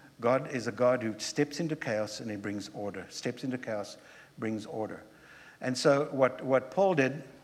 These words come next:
was he had to bring all of this under control.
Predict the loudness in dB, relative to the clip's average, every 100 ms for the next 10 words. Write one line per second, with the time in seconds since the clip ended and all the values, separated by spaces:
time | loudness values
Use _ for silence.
0 | -20 -20 _ _ _ _ _ -8 0 0
1 | 2 2 2 0 4 6 6 2 -8 -16
2 | -18 -14 -14 -2 4 6 6 4 2 2
3 | 2 2 2 -4 -2 -2 -2